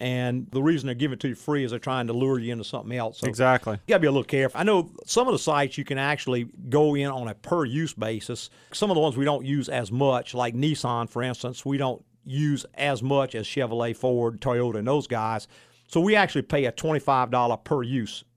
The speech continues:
Speaker 1: charge
Speaker 2: Okay.
Speaker 1: on those, and it's cheaper than buying a year's worth of usage. Like, for instance, if I need a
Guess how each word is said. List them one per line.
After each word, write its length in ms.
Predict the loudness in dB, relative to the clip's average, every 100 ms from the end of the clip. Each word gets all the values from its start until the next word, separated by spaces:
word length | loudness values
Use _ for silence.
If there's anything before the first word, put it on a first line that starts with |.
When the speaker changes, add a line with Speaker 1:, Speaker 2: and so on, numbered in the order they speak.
| _
Speaker 1:
charge 180 | 2 6
Speaker 2:
Okay. 200 | 8 8
Speaker 1:
on 100 | 4
those, 340 | 0 -2 -4 -8 -20 -6
and 120 | -2
it's 100 | -2
cheaper 440 | 0 0 2 2 2
than 200 | 2 4
buying 400 | 6 6 4 0
a 40 |
year's 340 | 0 2 2 2
worth 240 | 2 2
of 200 | -2 -8 -8
usage. 440 | -2 -2 0 -4
Like, 180 | -4 -2
for 100 | 0
instance, 200 | -2 0
if 20 |
I 100 | 0
need 300 | 2 2 0
a 380 | 0 0 0 -2